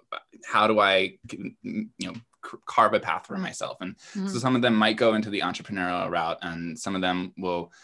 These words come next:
Speaker 1: just really lean on, like, the artist community and, and kind of grow that way. And, and that while you're, while you're job searching, it, it's interesting 'cause I, I talk to students, and I talked to a recent alum who just recently graduated. And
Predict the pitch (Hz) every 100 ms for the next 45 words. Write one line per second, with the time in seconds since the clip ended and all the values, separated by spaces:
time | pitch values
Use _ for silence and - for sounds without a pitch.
0 | _ - 104 - 92 107 104 98 95 92
1 | 104 101 98 92 92 101 90 90 87 -
2 | 90 87 87 87 85 78 87 90 _ -
3 | 90 82 - 98 92 85 85 87 82 80
4 | 87 - - - - 107 101 101 101 107
5 | 110 107 104 101 101 101 - 107 113 107
6 | 98 113 123 - 120 110 107 98 95 98
7 | 113 98 117 - 110 110 113 104 98 98
8 | 95 87 92 - 98 - 95 104 92 92
9 | - 87 87 107 98 98 95 127 123 95
10 | 90 85 92 90 92 - - 92 90 90
11 | 85 85 92 - 87 85 - - - -
12 | - - 104 98 95 95 90